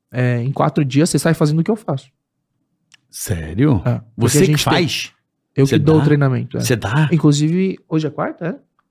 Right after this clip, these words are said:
Speaker 1: Não, inclusive, amanhã começa um de quatro dias, uma imersão de quatro dias, quinta, sexta, sábado, domingo.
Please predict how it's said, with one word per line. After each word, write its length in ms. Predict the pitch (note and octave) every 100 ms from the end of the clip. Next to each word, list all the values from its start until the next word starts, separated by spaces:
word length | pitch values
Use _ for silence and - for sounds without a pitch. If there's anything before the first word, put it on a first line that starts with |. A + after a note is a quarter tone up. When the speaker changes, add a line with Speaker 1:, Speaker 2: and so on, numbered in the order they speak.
| _ _ _ _ -
Speaker 1:
Não, 120 | C3+
inclusive, 480 | C3 C#3+ D3 D#3 E3+
amanhã 420 | D#3+ E3 D#3 D#3
começa 420 | E3 F3+ E3 -
um 300 | E3 E3 D#3+
de 100 | D#3
quatro 320 | D3+ D#3+ D#3+
dias, 220 | D#3+ D#3 C#3
uma 120 | C#3
imersão 260 | C#3+ C3+ D3+
de 80 |
quatro 320 | D3 D3+ D3 D3+
dias, 300 | C#3 D3 -
quinta, 200 | D#3 D3+
sexta, 200 | D3 E3+
sábado, 200 | C#3+ D3
domingo. 400 | D#3+ F#3 G#3+